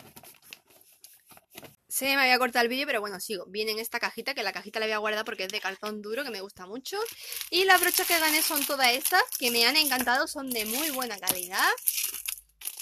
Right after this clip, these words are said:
Son de la marca esta, que no voy a pronunciar porque se me va a dar fatal, pero bueno, para que la veáis, ¿vale?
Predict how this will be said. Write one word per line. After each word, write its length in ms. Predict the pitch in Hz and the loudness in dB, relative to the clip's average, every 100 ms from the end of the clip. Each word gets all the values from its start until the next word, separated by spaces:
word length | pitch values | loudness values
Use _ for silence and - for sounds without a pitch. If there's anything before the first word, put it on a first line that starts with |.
| - - - - | -12 -12 -14 -10
Son 320 | - 269 269 | -6 -4 -4
de 140 | 233 208 | -2 -2
la 140 | 196 | 0
marca 340 | 214 233 226 180 - | 0 -2 -2 -4 -4
esta, 420 | 226 240 - 185 - _ _ - | -4 -6 -8 -10 -10 _ _ -18
que 180 | - 208 | -8 -4
no 140 | 226 | -2
voy 80 | 277 | -2
a 60 | 254 | -2
pronunciar 460 | 262 247 247 254 | -2 -4 -4 -8
porque 280 | 208 170 165 | -12 -16 -16
se 120 | - | -16
me 100 | 170 | -14
va 80 | 185 | -10
a 20 | |
dar 120 | 233 | -8
fatal, 360 | 254 294 254 277 | -8 -6 -4 -4
pero 160 | 196 196 | -8 -10
bueno, 180 | 175 | -14
para 160 | 165 180 | -10 -10
que 60 | 180 | -8
la 100 | 175 | -8
veáis, 200 | - - | -8 -8
¿vale? 200 | 294 | -10